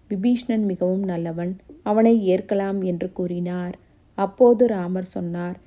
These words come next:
"என்னுடைய மனதை யாருமே புரிந்து கொள்ளவில்லை. எவரொருவர்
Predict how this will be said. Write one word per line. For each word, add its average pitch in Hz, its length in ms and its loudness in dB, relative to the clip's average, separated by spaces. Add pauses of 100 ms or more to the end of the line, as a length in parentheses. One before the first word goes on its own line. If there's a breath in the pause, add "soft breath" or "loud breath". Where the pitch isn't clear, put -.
(280 soft breath)
"என்னுடைய 247 500 6
மனதை 190 480 0
யாருமே 202 520 -2
புரிந்து 185 400 -4
கொள்ளவில்லை. 175 800 -4 (400 soft breath)
எவரொருவர் 190 800 4